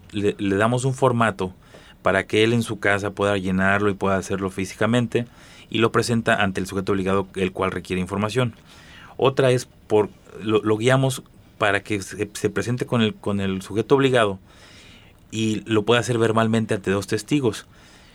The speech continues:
Mu-, la verdad es que el, el, el más rápido y el más fácil para nosotros como atención es por, por medio de internet, porque ahora es muy rápido, las notificaciones por medio de internet,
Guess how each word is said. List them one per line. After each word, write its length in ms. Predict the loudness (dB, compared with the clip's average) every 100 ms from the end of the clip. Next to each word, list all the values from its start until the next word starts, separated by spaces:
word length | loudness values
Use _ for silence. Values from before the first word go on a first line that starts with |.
| -20 -20 -10
Mu-, 260 | 0 2 2 0
la 120 | 2
verdad 140 | 4
es 120 | 4 4
que 320 | 2 2 -2 -4
el, 160 | -2 0
el, 340 | 0 2 -2 -6 -10 -2
el 100 | 0
más 260 | 2 2
rápido 420 | 0 0 0 0 0
y 100 | 0
el 80 |
más 220 | 2 0 0
fácil 260 | -2 -2
para 180 | 0 0
nosotros 600 | 0 0 0 0 -2 -4 -12
como 200 | -4 -4
atención 420 | -2 -4 -2 -2 -2
es 180 | -2 -2
por, 240 | 0 -2 0
por 140 | -2
medio 200 | 0 0
de 60 | 0
internet, 500 | -2 -4 0 0 0
porque 200 | -4 0
ahora 180 | 2 2
es 60 |
muy 160 | 0 -2
rápido, 440 | -2 -4 -2 0
las 120 | 0 0
notificaciones 720 | -4 -8 -10 -10 -6 -4 -2
por 100 | -2
medio 100 | -2
de 60 |
internet, 540 | -2 -2 -2 0 -2